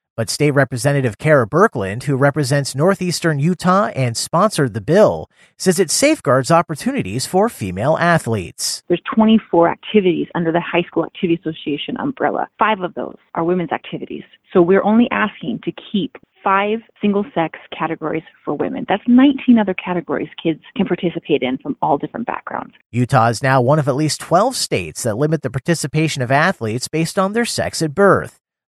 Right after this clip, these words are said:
Speaker 1: The legislation will likely now face lawsuits challenging its constitutionality before it takes effect on July first. H B eleven was originally tasked with creating a commission to evaluate requests made by transgender athletes to compete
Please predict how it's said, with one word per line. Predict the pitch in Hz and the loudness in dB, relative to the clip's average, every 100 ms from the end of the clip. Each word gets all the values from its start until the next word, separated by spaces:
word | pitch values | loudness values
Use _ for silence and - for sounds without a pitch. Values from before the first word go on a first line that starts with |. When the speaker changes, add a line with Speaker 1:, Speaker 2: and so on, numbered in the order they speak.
| - | -6
Speaker 1:
The | 107 | 0
legislation | 117 117 - 127 131 165 | 0 0 -2 0 0 0
will | 156 95 | 0 2
likely | 123 151 127 | 2 2 -2
now | 123 139 | -2 0
face | 143 120 117 117 | 0 -2 -2 0
lawsuits | 120 170 - - 82 - | 2 2 0 -6 -8 -8
challenging | - 156 170 160 156 | -2 0 0 -2 -4
its | 147 - | -4 -4
constitutionality | - 165 - 143 - 175 143 131 180 214 90 90 | -2 -2 0 -4 -2 -2 -2 0 2 0 0 -6
before | 127 127 147 | -6 0 0
it | 151 | 0
takes | - 180 - | -2 -6 -6
effect | 165 254 185 127 - | -4 -2 0 -2 -6
on | 139 147 | -4 -4
July | 151 190 92 104 | -2 -4 -4 -4
first. | 123 - 113 87 - - - _ _ _ - | -6 -2 -2 -2 -8 -10 -14 _ _ _ -4
H | 139 127 | -4 -2
B | 131 | -4
eleven | 120 107 127 127 | -2 0 0 -2
was | 117 113 | -4 -4
originally | 104 131 202 214 110 | -2 -2 -2 -2 -4
tasked | 92 110 101 123 - | -6 -8 -6 -6 -4
with | 127 - | -4 -4
creating | 147 147 160 139 | -4 -2 -2 -4
a | |
commission | 113 131 143 196 - 95 | -2 -2 -2 -2 -4 -6
to | - 143 | -2 -2
evaluate | 127 160 240 254 254 - | 0 -2 -2 -6 -6 -4
requests | 156 - 226 147 101 - | -4 0 2 2 -2 -4
made | 143 156 | -2 0
by | 147 147 | 2 2
transgender | - - 226 247 - 175 143 | 0 -6 -6 -6 -4 -2 -2
athletes | 151 196 220 104 87 - | 0 0 0 -6 -8 -8
to | - | -8
compete | - 143 - 240 196 | -6 -6 -6 -4 -4